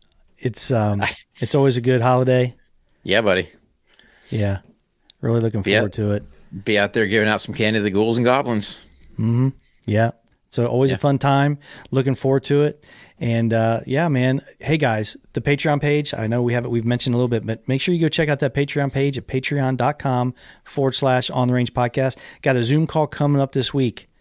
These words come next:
Speaker 1: So
Speaker 2: Mm-hmm.
Speaker 1: if you're hearing this today, probably next day or two, it's gonna be a, today is the, uh, let's say it's the thirty-first. This is getting published on the thirty-first on Halloween.
Speaker 2: Mm-hmm.
Speaker 1: This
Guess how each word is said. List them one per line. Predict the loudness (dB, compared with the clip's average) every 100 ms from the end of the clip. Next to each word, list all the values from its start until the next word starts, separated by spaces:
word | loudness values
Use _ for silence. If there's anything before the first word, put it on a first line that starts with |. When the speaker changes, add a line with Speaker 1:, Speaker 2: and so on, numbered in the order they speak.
| _ _ -14
Speaker 1:
So | -6
Speaker 2:
Mm-hmm. | -2 0
Speaker 1:
if | 0
you're | 0
hearing | 2 2
this | 0
today, | 0 0 2 2 0 -4 _ -20 _ _ _ _ _ _ _
probably | -2 0
next | 2 0 2
day | 2
or | 4
two, | 2 2 2
it's | 2 -2
gonna | 0 2 2
be | 2 2 2
a, | 0 0 0 -2
today | -2 2 4
is | 2 0
the, | 0 0 0
uh, | 0
let's | -2 -2
say | 0
it's | 0
the | -4 -2
thirty-first. | 0 0 0 -2 -2 -4
This | -2
is | -2
getting | -4 -6 -6
published | -4 -2 -2
on | -4
the | -2
thirty-first | 0 0 0 -2 0 -4
on |
Halloween. | -2 0 2 0 0
Speaker 2:
Mm-hmm. | -2 -6 _ _ -20 -20 -20 -20 -20 _ -6
Speaker 1:
This | 0 0 0